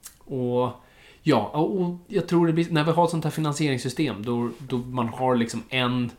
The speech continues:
pool, alltså då i stort sett staten, eh, då, då blir det ju format av vad de vill ska göras film om. Och då blir det en väldigt ensidig, liksom, vad ska man säga,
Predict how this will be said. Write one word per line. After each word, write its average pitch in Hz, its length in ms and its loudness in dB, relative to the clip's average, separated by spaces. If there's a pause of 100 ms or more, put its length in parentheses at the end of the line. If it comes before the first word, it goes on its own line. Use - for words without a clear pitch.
(220)
pool, 117 380 0
alltså 117 280 -4
då 110 340 -4 (640)
i 127 60 -8
stort 117 240 -6
sett - 240 -10 (560)
staten, 117 680 -2
eh, 113 360 -2 (140)
då, 127 420 -2
då 127 220 -2
blir 131 240 0
det 139 60 2
ju 127 80 2
format 123 420 -4
av 117 80 0
vad 120 140 -2
de 120 240 0
vill 117 280 0
ska - 200 -8
göras 117 440 -2
film 120 320 0
om. 120 300 0 (760)
Och 135 100 -4
då 135 100 0
blir 127 140 -2
det 120 40 -2
en 117 60 -2
väldigt 117 300 -2
ensidig, 117 1400 -4 (1200)
liksom, 107 560 -6 (800)
vad 131 180 -8
ska 117 100 -12
man 113 100 -6
säga, 101 320 -8